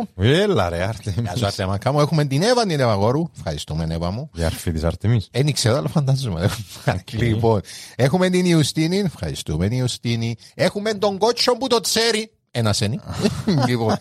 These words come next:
Speaker 2: thank you, Κότσο μου. Ε, και την Αντιγόνη Μίος. Ευχαριστούμε.
Speaker 1: Αντιγόνη;
Speaker 2: Μίος.
Speaker 1: Μίος.
Speaker 2: Ε, έτσι, ε, γάπτη.
Speaker 1: M I O S, δηλαδή.
Speaker 2: M I O S, λοιπόν, σε ευχαριστούμε, Αντιγόνη μου. Στην κατηγορία ποτάμια Χούλς.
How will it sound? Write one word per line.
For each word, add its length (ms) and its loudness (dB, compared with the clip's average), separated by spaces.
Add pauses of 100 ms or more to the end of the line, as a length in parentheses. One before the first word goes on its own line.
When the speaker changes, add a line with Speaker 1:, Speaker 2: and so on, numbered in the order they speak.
(120)
Speaker 2:
thank 240 0
you, 60 0
Κότσο 360 -2
μου. 120 -2 (760)
Ε, 360 4 (100)
και 200 4
την 280 -2
Αντιγόνη 440 0
Μίος. 360 -2 (100)
Ευχαριστούμε. 720 -2
Speaker 1:
Αντιγόνη; 340 4 (140)
Speaker 2:
Μίος. 580 0 (360)
Speaker 1:
Μίος. 560 -2
Speaker 2:
Ε, 220 -4
έτσι, 400 -6
ε, 120 -8
γάπτη. 340 -8
Speaker 1:
M 220 2
I 240 4
O 220 2
S, 40 0 (100)
δηλαδή. 200 0
Speaker 2:
M 40 4
I 260 4
O 320 2
S, 120 -4
λοιπόν, 480 -2
σε 140 -4
ευχαριστούμε, 560 0
Αντιγόνη 380 2
μου. 120 -4
Στην 280 -8
κατηγορία 760 0 (220)
ποτάμια 640 0
Χούλς. 1200 0